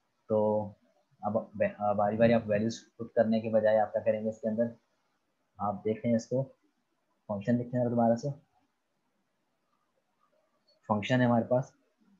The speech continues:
f of x equal to x square plus three x plus two divided by x plus one, यानी कि y equal to, कैसे लिखते हैं, y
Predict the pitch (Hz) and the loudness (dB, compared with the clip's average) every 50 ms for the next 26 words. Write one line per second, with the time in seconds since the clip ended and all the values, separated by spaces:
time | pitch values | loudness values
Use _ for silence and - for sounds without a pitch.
0 | _ _ _ _ _ _ _ _ _ _ _ _ _ _ 110 107 104 135 131 131 | _ _ _ _ _ _ _ _ _ _ _ _ _ _ -6 -4 -4 -2 -2 -2
1 | 127 - - 120 117 123 113 113 107 110 139 151 139 - - _ _ _ - _ | -2 -4 -4 -4 0 2 2 2 2 0 -2 -4 -4 -8 -14 _ _ _ -20 _
2 | _ _ _ - 107 - - 131 - 135 127 123 117 120 120 117 - 117 117 117 | _ _ _ -10 -10 -10 -10 -2 2 4 6 6 6 4 0 -4 -2 0 0 0
3 | 117 - 120 113 - - 120 113 104 110 110 104 101 98 101 113 113 104 - - | 0 0 -2 -2 -2 0 -2 -2 -2 -2 0 0 2 2 2 2 0 -2 -2 -4
4 | 107 101 - 98 92 92 - _ _ 107 104 107 107 120 113 101 101 107 117 123 | -8 -6 -6 -8 -10 -10 -14 _ _ -14 -14 -10 -8 -8 -4 0 0 2 2 2
5 | 123 123 113 107 104 98 104 135 135 131 - _ _ - 190 190 - - - - | 0 0 -4 -4 -4 -6 -6 -8 -10 -10 -12 _ _ -8 -8 -6 -6 -8 -10 -12
6 | _ - 117 - 240 - _ _ _ _ _ _ _ _ _ _ _ _ _ _ | _ -8 -8 -8 -8 -10 _ _ _ _ _ _ _ _ _ _ _ _ _ _
7 | _ _ _ _ _ _ _ _ _ _ _ _ _ _ _ _ _ 622 _ _ | _ _ _ _ _ _ _ _ _ _ _ _ _ _ _ _ _ _ _ _
8 | _ _ _ _ _ _ _ _ _ _ _ _ _ _ _ _ _ _ _ _ | _ _ _ _ _ _ _ _ _ _ _ _ _ _ _ _ _ _ _ _
9 | _ _ _ _ _ _ _ _ _ _ _ _ _ _ _ - 104 101 101 98 | _ _ _ _ _ _ _ _ _ _ _ _ _ _ _ -10 -4 0 2 4
10 | 98 104 113 | 6 6 6